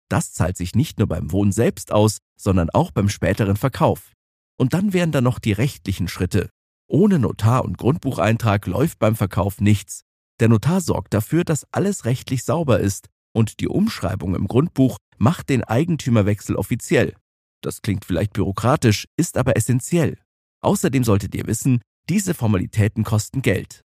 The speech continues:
oft ein paar tausend Euro. Viele vergessen, dass auch Dinge wie die Grundschuldlöschung, falls ihr noch eine Finanzierung laufen hattet,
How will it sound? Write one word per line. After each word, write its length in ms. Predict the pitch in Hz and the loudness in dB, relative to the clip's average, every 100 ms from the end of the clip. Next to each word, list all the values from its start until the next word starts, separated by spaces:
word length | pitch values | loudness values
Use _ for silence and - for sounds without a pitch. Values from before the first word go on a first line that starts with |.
| _ | _
oft 300 | 135 - - | -2 -2 -4
ein 160 | - | -6
paar 180 | - 92 | -2 -2
tausend 400 | - 90 98 101 | 2 2 2 2
Euro. 380 | 147 156 90 117 - _ _ | 4 4 2 -6 -12 _ _
Viele 280 | _ 208 214 | _ 0 2
vergessen, 480 | - 101 101 120 170 | 0 -2 -2 -2 -2
dass 180 | 131 110 | -2 0
auch 160 | 85 | -2
Dinge 260 | - 113 110 | 0 2 2
wie 80 | 98 | 2
die 140 | 85 | -2
Grundschuldlöschung, 1000 | - 110 185 139 117 107 107 117 107 123 - | 0 0 2 2 4 4 4 4 2 0 -4
falls 240 | - 82 | -6 -4
ihr 80 | 110 | -2
noch 140 | 98 | -4
eine 220 | - 95 98 | -4 -6 -4
Finanzierung 640 | 87 - - 160 165 120 | -6 -6 -8 -4 0 2
laufen 320 | 104 107 117 | 4 4 4
hattet, 280 | 104 98 104 | 4 4 0